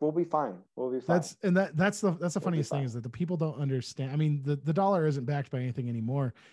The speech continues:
Speaker 2: So in all honesty, there's really no downside to just printing off money like crazy. Why not just keep
Speaker 1: As
Speaker 2: it
Speaker 1: long
Speaker 2: going?
Speaker 1: as people keep using it. The only thing we have to worry about is, I don't know, another s-, more stable ec-,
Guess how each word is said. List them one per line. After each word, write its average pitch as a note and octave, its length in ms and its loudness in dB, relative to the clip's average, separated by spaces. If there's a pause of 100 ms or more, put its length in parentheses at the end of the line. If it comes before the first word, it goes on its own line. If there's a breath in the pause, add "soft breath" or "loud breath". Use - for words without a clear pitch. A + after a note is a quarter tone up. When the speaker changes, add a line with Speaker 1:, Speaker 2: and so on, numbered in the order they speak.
(220 soft breath)
Speaker 2:
So F3 220 4
in E3 60 6
all F3+ 200 6
honesty, D3+ 360 2
there's C3 220 -2
really F3+ 280 4
no F3+ 300 4
downside D3 720 0
to A2+ 60 -8
just A2+ 280 -6
printing C3 460 -2
off A#2 240 -4
money A2+ 260 0
like G#2+ 180 -4
crazy. G2 440 -6
Why A#2+ 160 -2
not F3+ 300 0
just A#2+ 180 -10
keep A#2 180 -6
Speaker 1:
As A2 40 -10
Speaker 2:
it G#2+ 60 -8
Speaker 1:
long B2+ 100 -6
Speaker 2:
going? E3 120 -4
Speaker 1:
as D#3+ 120 -6
people E3 340 -2
keep F3 280 -6
using E3 420 -2
it. C#3 260 -6
The B2+ 100 0
only D#3 240 2
thing E3 160 2
we D#3+ 120 4
have D#3 200 4
to D3+ 80 2
worry D#3+ 280 2
about B2+ 220 4
is, B2 240 0
I C3 140 2
don't D3 160 2
know, A2+ 160 0
another A#2+ 520 2
s-, - 180 -12
more A#2+ 180 -4
stable B2 680 0
ec-, A#2 200 -2